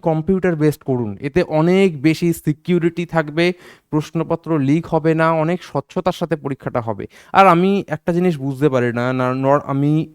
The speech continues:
এই পিএসসি যদি এই সামান্য পরীক্ষা করতে গিয়ে এরকম স-, মানে হয়, এত, আহ, টুকলি হয়, এত দু-, মানে কি বলবো, দু নম্বরই হয়, তো সেক্ষেত্রে ডব্লিউবিসিএস মেইনস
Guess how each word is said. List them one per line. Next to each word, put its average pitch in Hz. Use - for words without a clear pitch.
এই 180
পিএসসি 165
যদি 175
এই 185
সামান্য 156
পরীক্ষা 151
করতে 190
গিয়ে 202
এরকম 208
স-, -
মানে 135
হয়, 135
এত, 131
আহ, 139
টুকলি 143
হয়, 131
এত 131
দু-, 135
মানে 120
কি 135
বলবো, 117
দু 120
নম্বরই 156
হয়, 131
তো 226
সেক্ষেত্রে 202
ডব্লিউবিসিএস 190
মেইনস 160